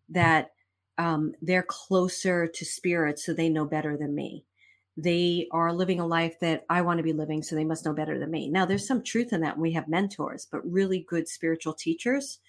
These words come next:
will never disempower you. They will only wanna give you power. They will wanna raise you in your power. They will wanna embrace you in your, you know, like, really teach you how to love yourself and empower yourself. So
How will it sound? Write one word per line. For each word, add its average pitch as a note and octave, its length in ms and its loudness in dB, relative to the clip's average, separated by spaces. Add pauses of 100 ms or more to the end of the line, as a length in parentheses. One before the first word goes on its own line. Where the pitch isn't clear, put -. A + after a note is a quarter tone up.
(440)
will F3 140 2
never E3 320 4
disempower D3 640 -4
you. B2 220 -12 (120)
They E3 120 0
will D#3+ 180 0
only F3 240 -2
wanna E3 280 -2
give F3+ 300 0
you F#3 140 0
power. E3+ 640 -2 (260)
They E3+ 100 2
will D#3+ 140 0
wanna D3 380 -4
raise F3+ 480 0
you F#3 100 4
in F3+ 140 2
your F3 100 0
power. E3 560 0 (280)
They F3 100 2
will D#3+ 160 2
wanna D3 260 -2
embrace E3+ 720 0
you F#3+ 100 4
in F3+ 120 4
your, F3 100 2
you F#3+ 140 6
know, E3+ 260 2
like, E3 180 -4 (240)
really G#3 400 6
teach - 400 0
you D#3+ 120 4
how G#3 240 4
to F#3 80 2
love E3+ 360 4
yourself D3+ 540 0 (340)
and F3 120 2
empower D#3+ 340 0
yourself. - 400 -8 (180)
So - 360 -2